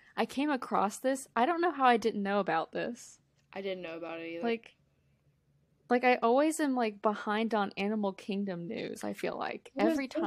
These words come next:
Speaker 2: there's
Speaker 1: time.
Speaker 2: not as much.
Speaker 1: Yeah. But,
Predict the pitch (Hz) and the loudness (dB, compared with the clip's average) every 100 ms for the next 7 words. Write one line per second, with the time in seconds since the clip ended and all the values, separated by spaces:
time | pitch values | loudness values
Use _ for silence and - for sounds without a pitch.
0 | 311 302 269 254 233 220 151 160 143 - | 2 2 2 -2 -4 -8 -10 -10 -12 -14
1 | - - _ _ _ _ _ _ _ - | -18 -18 _ _ _ _ _ _ _ -18
2 | - 196 57 202 - _ _ _ _ _ | -4 -2 -2 -6 -14 _ _ _ _ _
3 | _ _ 240 226 220 | _ _ 6 6 6